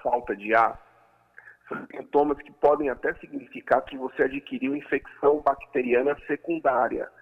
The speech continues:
A gente sabe que quando tem covid, quando tem gripe, as bactérias, elas podem se aproveitar dessa fragilidade e causar uma infecção por cima da infecção. É uma infecção bacteriana por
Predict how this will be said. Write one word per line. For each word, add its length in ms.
A 100
gente 240
sabe 240
que 140
quando 240
tem 220
covid, 600
quando 220
tem 260
gripe, 540
as 160
bactérias, 760
elas 260
podem 320
se 60
aproveitar 560
dessa 220
fragilidade 1200
e 80
causar 340
uma 160
infecção 640
por 240
cima 300
da 120
infecção. 800
É 80
uma 100
infecção 460
bacteriana 680
por 180